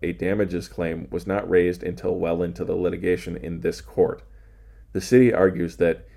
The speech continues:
it is too late for petitioners to now add a claim for damages.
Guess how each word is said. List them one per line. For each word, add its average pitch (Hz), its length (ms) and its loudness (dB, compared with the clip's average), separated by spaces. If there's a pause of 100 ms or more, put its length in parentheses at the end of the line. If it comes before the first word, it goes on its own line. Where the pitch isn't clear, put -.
(200)
it 92 120 -6
is 90 140 -2
too 123 240 -2
late 87 300 2
for 95 120 0
petitioners 87 600 -6
to 87 160 -10
now 85 420 -2
add 87 260 0
a 87 40 -6
claim 85 380 -8
for 82 120 -12
damages. 87 600 -4